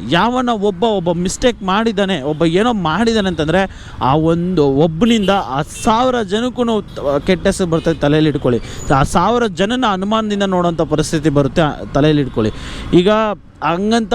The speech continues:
ಬೇರೆ ಬೇರೆ ಕಡೆ ಈ ಥರ ತಪ್ಪುಗಳು ನಡೆದಿಲ್ವಾ ಅಂದ್ರೆ, ಸುಮಾರು ನಡೆದಿದೆ. ಹೌದು, ನಡೆದಿದೆ. ಈಗ ನಾವೇ ಆಗಲಿ, for example, ಎಕ್ಸ್ ವೈ ಝೆಡ್ ಯಾವುದೋ ಒಂದು ಆಟೋದಲ್ಲಿ ಏನೋ ಒಂದು ನಡೆದಿದೆ ಅಂದ್ರೆ, ಆಟೋದವರೆಲ್ಲ ಇಷ್ಟೇ ಅಂತ ನಾವು ಮಾತಾಡಿರೋಂತಹ ಸನ್ನಿವೇಶಗಳಿರ್ತವೆ, ನಾವು ಹೇಳ್ತೀವಿ. ಈಗ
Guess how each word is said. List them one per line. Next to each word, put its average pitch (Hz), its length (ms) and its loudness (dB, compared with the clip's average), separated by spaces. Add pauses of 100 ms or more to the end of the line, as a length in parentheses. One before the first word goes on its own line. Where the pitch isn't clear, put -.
ಬೇರೆ 190 380 0
ಬೇರೆ 220 280 0
ಕಡೆ 214 280 0
ಈ 202 40 -2
ಥರ 202 220 -2
ತಪ್ಪುಗಳು 220 540 0
ನಡೆದಿಲ್ವಾ 196 400 0
ಅಂದ್ರೆ, 233 140 0
ಸುಮಾರು 285 400 0
ನಡೆದಿದೆ. 247 480 0 (300)
ಹೌದು, 214 360 4
ನಡೆದಿದೆ. 208 500 2
ಈಗ 190 140 0
ನಾವೇ 180 380 0
ಆಗಲಿ, 233 200 -2
for 170 280 -2
example, 180 440 -2 (240)
ಎಕ್ಸ್ 190 200 0
ವೈ 247 120 4
ಝೆಡ್ 214 220 -2
ಯಾವುದೋ 202 220 0
ಒಂದು 233 240 0
ಆಟೋದಲ್ಲಿ 220 420 0
ಏನೋ 220 160 -2
ಒಂದು 226 160 -2
ನಡೆದಿದೆ 208 320 0
ಅಂದ್ರೆ, 240 360 -2 (140)
ಆಟೋದವರೆಲ್ಲ 226 540 0
ಇಷ್ಟೇ 226 340 -2
ಅಂತ 269 160 0
ನಾವು 262 260 -2
ಮಾತಾಡಿರೋಂತಹ 254 880 -2
ಸನ್ನಿವೇಶಗಳಿರ್ತವೆ, 240 1200 0
ನಾವು 233 280 0
ಹೇಳ್ತೀವಿ. 226 560 0
ಈಗ 175 220 0